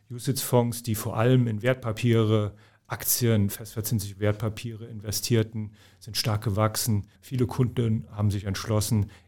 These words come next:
diese Fondsprodukte an die Anleger zu vertreiben. Mit den Jahren ist das alternative Geschäft immer wichtiger geworden für uns. Und, äh, ja, wir waren eine der ersten Companies,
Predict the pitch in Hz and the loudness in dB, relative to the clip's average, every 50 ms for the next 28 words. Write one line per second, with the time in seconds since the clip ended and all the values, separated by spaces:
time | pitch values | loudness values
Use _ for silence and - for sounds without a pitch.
0 | _ - - 107 95 110 - 117 107 101 - 117 101 107 - - 117 117 113 104 | _ -8 -6 -4 -4 -2 0 0 0 0 -2 -6 -8 -8 -12 -14 -8 -4 -2 0
1 | 104 110 - - - 123 - 117 104 101 104 107 107 104 117 110 107 104 104 107 | 0 -2 -4 -6 -6 -2 0 2 2 2 2 2 2 2 4 2 2 2 0 -2
2 | - - - - 110 123 120 - 113 127 123 120 110 104 104 90 87 85 _ _ | -6 -14 -20 -18 -16 -14 -10 -4 0 0 2 2 0 -2 -6 -8 -12 -14 _ _
3 | _ _ _ - 175 165 147 143 143 135 135 131 135 139 139 131 135 135 131 131 | _ _ _ -10 -8 -6 -2 0 2 2 4 4 6 4 4 2 0 -2 -4 -6
4 | - - - 123 113 - 135 127 107 - - 113 113 110 110 113 110 - - - | -6 -6 -4 -4 -4 -2 -2 -4 -2 -2 0 0 2 2 0 0 -2 -8 -6 -4
5 | 135 135 131 120 117 104 123 110 - - 120 110 107 - - 117 110 107 104 95 | -2 -2 0 -2 -4 -6 -8 -8 -4 -2 0 0 0 -2 -2 -2 -2 -2 -2 -4
6 | 101 - - - 107 101 98 90 95 92 92 95 92 95 92 92 - - 113 110 | -6 -8 -4 -4 -2 -2 -2 -2 -4 -10 -16 -14 -10 -6 -6 -6 -6 -8 -14 -18
7 | 104 95 92 90 87 - - 104 95 92 92 90 - - 101 92 90 92 95 98 | -18 -18 -18 -20 -20 -20 -20 -20 -20 -20 -20 -16 -10 -8 -6 -6 -6 -6 -4 -2
8 | 98 98 95 98 95 98 98 98 98 95 98 107 113 120 123 - - - 110 - | -2 0 0 0 0 0 0 0 0 0 0 0 0 0 0 0 0 0 0 2
9 | 120 120 110 110 123 120 120 123 117 113 - - | 2 2 2 0 -2 -4 -6 -8 -12 -14 -16 -20